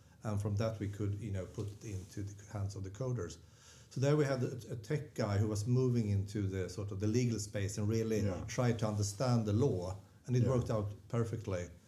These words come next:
Speaker 1: Uh, and the other situation I'm thinking of is, is, is, uh, is our current, uh,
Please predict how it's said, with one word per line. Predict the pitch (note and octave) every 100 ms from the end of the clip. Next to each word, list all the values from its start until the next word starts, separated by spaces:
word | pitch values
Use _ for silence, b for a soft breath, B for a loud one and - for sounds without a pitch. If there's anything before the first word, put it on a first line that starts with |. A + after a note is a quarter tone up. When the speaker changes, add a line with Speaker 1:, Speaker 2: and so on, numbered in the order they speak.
| B B B B B -
Speaker 1:
Uh, | A2+ A2 A#2
and | B2+
the | A#2+
other | C3
situation | C#3 D3 B2 C3 A#2+ - B2 A2+ A2 A2+ A2+ G#2+
I'm | G#2
thinking | G2+ G#2+ G#2
of | G#2 G2 A2
is, | G#2 G2+
is, | G#2+ F#2+ -
is, | C3 G2 - A2+
uh, | G2 F#2+ F#2+ G2
is | G2+
our | G#2+ G#2
current, | G2+ A#2 A2+ G#2+ G2+ -
uh, | G#2+ F#2 F2+